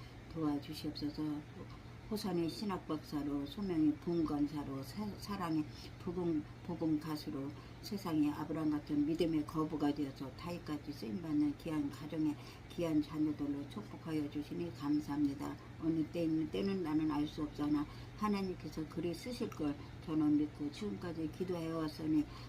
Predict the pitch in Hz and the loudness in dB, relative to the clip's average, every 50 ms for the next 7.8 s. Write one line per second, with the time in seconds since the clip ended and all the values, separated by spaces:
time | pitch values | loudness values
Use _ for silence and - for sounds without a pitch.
0 | - - 196 185 180 170 170 160 156 151 - 185 165 - - 156 151 147 147 151 | -8 -4 -2 0 2 2 4 4 2 2 2 -2 -4 -2 -2 -2 0 2 2 2
1 | 147 165 160 170 165 156 156 147 147 151 147 - 156 143 143 143 139 139 - 147 | 2 2 2 2 0 0 0 0 2 0 0 0 0 0 0 0 -2 -4 -4 -6
2 | 139 - 147 139 - - 135 - - 143 139 - - - - - - - - 208 | -4 -4 -4 -6 -6 -6 -8 -6 -6 -6 -6 -6 -8 -10 -12 -12 -10 -6 -6 -6
3 | 202 - 190 180 175 170 170 185 175 160 160 160 156 156 160 151 147 147 143 - | -2 2 2 2 2 2 0 0 0 2 4 4 4 4 4 4 4 2 2 2
4 | - 151 147 139 - - - - - 220 208 - 202 185 175 160 156 151 156 156 | 2 2 2 2 -2 -8 -10 -8 -6 -6 -4 -2 -2 0 0 0 0 0 -2 -2
5 | 151 - - - - - - - - 190 190 196 190 - - 185 180 - 185 175 | -4 -4 -6 -6 -6 -6 -6 -4 -4 -2 0 0 0 0 0 -2 0 0 -2 -2
6 | - 254 262 240 226 202 190 175 170 - 180 165 156 165 160 156 151 - 160 151 | 0 0 0 2 2 0 0 0 -2 -2 -2 -2 0 4 4 4 4 2 0 2
7 | 156 156 156 151 160 156 - - 156 151 147 143 151 143 147 | 2 4 6 6 4 4 2 2 4 6 6 6 4 0 -2